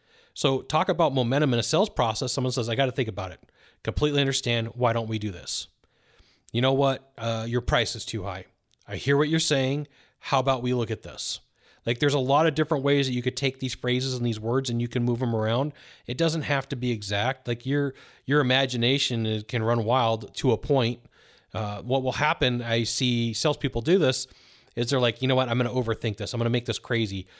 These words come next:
I'm gonna build out, like, a hundred and forty-four different ways to overcome objections." Like, "Look, real deal, word tracks, I'm gonna give you twelve of 'em. You don't really have to try to reinvent the wheel. I'm gonna give you pretty much the wheel intact with a lot of air in it, okay?"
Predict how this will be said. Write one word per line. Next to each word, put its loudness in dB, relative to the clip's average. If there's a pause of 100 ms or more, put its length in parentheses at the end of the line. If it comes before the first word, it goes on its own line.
(220)
I'm 0
gonna 2
build 0
out, 2
like, -4
a -8
hundred 0
and -8
forty-four 0
different -2
ways 0
to -4
overcome -4
objections." -8
Like, -10
"Look, -4 (500)
real 2
deal, 2
word 0
tracks, 2
I'm -4
gonna 0
give -2
you 0
twelve 0
of -2
'em. 0 (500)
You -6
don't 0
really 2
have -2
to -10
try 0
to -2
reinvent -2
the -4
wheel. -2
I'm -4
gonna -2
give -4
you -4
pretty -4
much -2
the -8
wheel -2
intact -4
with -12
a -8
lot -2
of -6
air -2
in -4
it, -14
okay?" -4